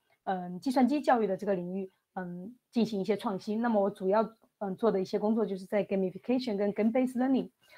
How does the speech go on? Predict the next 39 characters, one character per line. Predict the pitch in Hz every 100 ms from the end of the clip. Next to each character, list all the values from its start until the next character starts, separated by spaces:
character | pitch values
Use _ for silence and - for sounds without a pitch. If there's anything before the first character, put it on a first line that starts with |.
| _
呃， | 185
这 | -
个 | 190
方 | 196
向 | 190 190
上 | 196 180
做 | 202
的 | 180
一 |
些， | 180 180 180 _ - -
呃， | 170
创 | 208 165
新。 | 196 - _ -
那 | 240
么 | 226
其 | 226 220
中 | 311
的， | 294 - - -
<clears throat> | 302 285 220 -
其 |
中 | 247 302
的 |
一 | 247
个 | 220
项 | 233
目 | 220 220
呢， | 190 196 -
呃， | 196
就 | 202
是， | 190 208 190 _ _ _ _
嗯， | 202 185 180 185 254 _ _ -
我 | 190
们 | 196 240 254
为 | 247
这 | 214
个 | 208
cyber | 196 214 233
security | 233 202 233 226 220
center | - 247 254 185